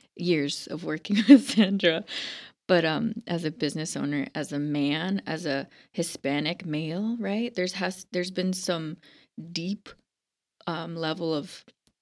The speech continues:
unlearning habits, and it's taken time, and we're still learning together. But it's this work of, like, letting go of this generational patterning. Really, it's that work that has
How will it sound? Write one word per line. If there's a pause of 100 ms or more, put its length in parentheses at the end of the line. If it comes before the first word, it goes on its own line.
(120)
unlearning
habits, (420)
and
it's
taken
time,
and
we're
still
learning
together. (340)
But
it's (100)
this
work
of,
like, (680)
letting
go
of
this
generational (180)
patterning.
Really,
it's
that
work (140)
that
has